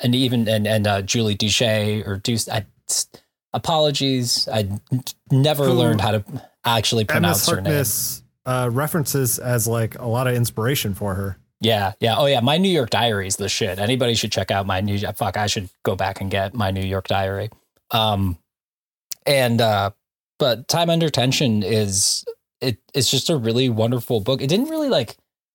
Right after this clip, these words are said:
Speaker 1: you know, it didn't really hit me, like, right away, you know, like, after
Speaker 2: Mm-hmm.
Speaker 1: I finished it, like, it gave me some time to, like, to, like, think about it. But, uh,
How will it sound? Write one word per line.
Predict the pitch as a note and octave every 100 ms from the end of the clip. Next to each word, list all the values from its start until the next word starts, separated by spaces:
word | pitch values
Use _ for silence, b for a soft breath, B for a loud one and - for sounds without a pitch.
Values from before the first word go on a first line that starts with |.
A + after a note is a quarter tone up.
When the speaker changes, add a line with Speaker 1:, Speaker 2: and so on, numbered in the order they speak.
| _ _ _ _ _ -
Speaker 1:
you | E3+
know, |
it | -
didn't | A3 F#4
really | F#3+ G3+ C3
hit | - F3+
me, | A3 B3+
like, | A3+ A2+
right | A2 A#2 G#2
away, | F#2 A#2 D3+ G3+ A#3 - -
you | D#3
know, | F#3+ A3
like, | G3 A2
after | A#2 B2+ A2+
Speaker 2:
Mm-hmm. |
Speaker 1:
I | G2+
finished | A#2 C#3 - F#3
it, | F#3+
like, | - G#2+ - _ _ -
it | A#2
gave | B2+
me | B2+
some | B2+ A2+
time | A2 A2+ A2+
to, | G#2+
like, | G2 F#2 - _ _ _ _ _
to, | A#2+
like, | G2 F#2
think | A#2+ A2
about | B2+ C3
it. | C#3 A2
But, | G#2+ G2 _ _ _ _ _ _ _ _ _ -
uh, | A#2 G2+